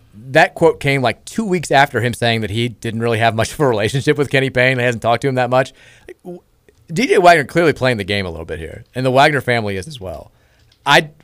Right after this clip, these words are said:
I don't know what to think about what's going on. I don't know what to think about the reports that Kyle Tucker is, is saying, like, Cal secretly says he has him committed, or, you know, he's very, very confident that it's going to be a super class.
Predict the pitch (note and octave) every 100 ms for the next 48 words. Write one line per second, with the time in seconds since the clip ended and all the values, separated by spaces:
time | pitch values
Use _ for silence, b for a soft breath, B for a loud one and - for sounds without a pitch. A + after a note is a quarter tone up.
0 | _ C#3 D3+ D3+ C3 B2+ A2+ F#2+ G#2+ F#2+
1 | F#2 F#2 - F#2+ G2 G2 B B C3+ D3+
2 | F3 F#3+ F3 D#3+ D3 D3+ C#3+ C3+ B2 A#2
3 | - B2+ - A#2 A#2+ A#2 A#2+ A#2 A#2 G#2+
4 | F#2 - G#2+ - A#2 A2+ A2+ G2+ G2 b
5 | b b b - A2+ A2+ - B2 A2+ A2+
6 | G#2 A2 G#2 G#2+ G#2 G#2+ G#2 G#2 G#2+ G#2+
7 | G2 F#2+ F#2+ G#2 E2 G2 - G2 F#2+ A2+
8 | B2 A2+ A2+ A2+ A2 G#2+ G#2+ - A2+ A2
9 | G#2+ G2+ A2+ A2 G#2+ G#2 G#2+ G#2+